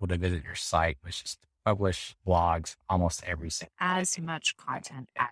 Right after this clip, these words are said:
Speaker 1: And,
Speaker 2: possible.
Speaker 1: and the roots of that goes back to the original blogging culture, which, you know, from the days of heyday, like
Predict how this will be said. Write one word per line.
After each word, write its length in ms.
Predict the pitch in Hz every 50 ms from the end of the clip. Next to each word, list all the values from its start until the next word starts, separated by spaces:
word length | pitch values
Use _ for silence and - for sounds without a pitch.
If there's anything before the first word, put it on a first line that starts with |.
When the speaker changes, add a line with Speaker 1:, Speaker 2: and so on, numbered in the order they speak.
| - -
Speaker 1:
And, 200 | 104 98 95 92
Speaker 2:
possible. 380 | - - - - - - 71 -
Speaker 1:
and 380 | - 104 104 101 98 98 95 -
the 80 | - 98
roots 320 | 98 110 135 160 - -
of 80 | 104 87
that 180 | 92 90 87 87
goes 200 | - 92 90 87
back 320 | - 92 90 85 80 - -
to 160 | - - 90
the 140 | 82 98 95
original 760 | 87 87 90 92 95 92 95 95 92 90 87 85 82 78 73 - _ -
blogging 480 | 95 90 87 87 90 87 85 87 90 87
culture, 560 | - - 87 87 87 - - 92 87 80 85
which, 280 | 90 82 - - -
you 80 | - 92
know, 240 | 87 82 87 87 - - - - -
from 240 | - - 101 92 92
the 80 | 90 85
days 320 | 80 90 85 85 85 87
of 100 | 87 82 - -
heyday, 280 | - 90 85 87 82 80
like 120 | 82 78